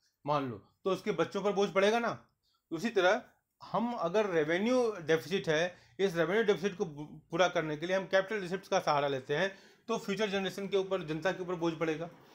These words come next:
तो ये टोटल इनएफिशिएंसी को शो करता है। तो दूसरा पॉइंट है, it implies that government is disaving, गवर्नमेंट जो है नेगेटिव सेविंग, मतलब गवर्नमेंट की सेविंग नेगेटिव है,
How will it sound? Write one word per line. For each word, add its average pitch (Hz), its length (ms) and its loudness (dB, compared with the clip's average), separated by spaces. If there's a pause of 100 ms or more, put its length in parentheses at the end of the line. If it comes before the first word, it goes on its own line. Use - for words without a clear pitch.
(280)
तो 220 60 0
ये 220 60 4
टोटल 214 360 2
इनएफिशिएंसी 220 960 -4 (240)
को 190 100 2
शो 170 200 0
करता 120 340 -4
है। 85 60 -4 (840)
तो 208 260 4
दूसरा 175 360 0
पॉइंट 208 300 2
है, 196 120 2
it 196 60 4
implies 180 440 4
that 220 200 2
government 175 500 0
is 214 180 -2 (120)
disaving, 165 560 0 (560)
गवर्नमेंट 180 400 2
जो 185 100 2
है 220 320 2 (360)
नेगेटिव 214 460 2
सेविंग, 165 440 -2
मतलब 139 340 -4
गवर्नमेंट 151 440 0
की 147 100 -10
सेविंग 147 360 -6
नेगेटिव 131 440 -4
है, 165 300 2